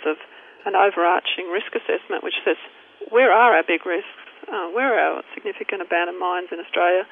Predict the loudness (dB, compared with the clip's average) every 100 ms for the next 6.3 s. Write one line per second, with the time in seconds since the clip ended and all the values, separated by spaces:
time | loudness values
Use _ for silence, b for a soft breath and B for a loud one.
0 | B B B B B -8 -4 0 2 2
1 | 0 -2 -4 -8 -8 -6 -2 -2 -2 -8
2 | -10 -12 -20 B B B B B -4 -2
3 | -4 -6 -2 2 2 0 -2 0 -2 -4
4 | -8 -4 -2 -2 0 0 0 -4 -6 -6
5 | -4 -4 -4 -8 -20 b b b b -4
6 | -2 -2 -4